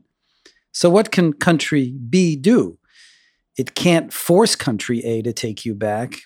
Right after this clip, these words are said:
but it can enter into an agreement with country A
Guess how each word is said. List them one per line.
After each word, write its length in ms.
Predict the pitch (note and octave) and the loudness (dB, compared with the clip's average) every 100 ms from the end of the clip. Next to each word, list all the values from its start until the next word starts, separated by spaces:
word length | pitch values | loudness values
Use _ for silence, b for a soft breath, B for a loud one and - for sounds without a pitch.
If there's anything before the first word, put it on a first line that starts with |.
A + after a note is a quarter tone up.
| - | -2
but 140 | F3+ | 0
it 260 | F3 F3+ - | 0 -6 -2
can 240 | E3 F3+ - | -2 0 2
enter 380 | G3+ E3+ F#3+ | 0 2 0
into 280 | E3 D#3 - | 2 0 2
an 80 | D3 | 2
agreement 580 | C3 C3 D#3 A3+ F3+ A2 | 2 0 4 6 4 0
with 160 | A2+ | -6
country 500 | - B2 A2 - A2 | -6 -4 -4 -4 -4
A 300 | G#2 F#2+ A2+ | -2 -4 -8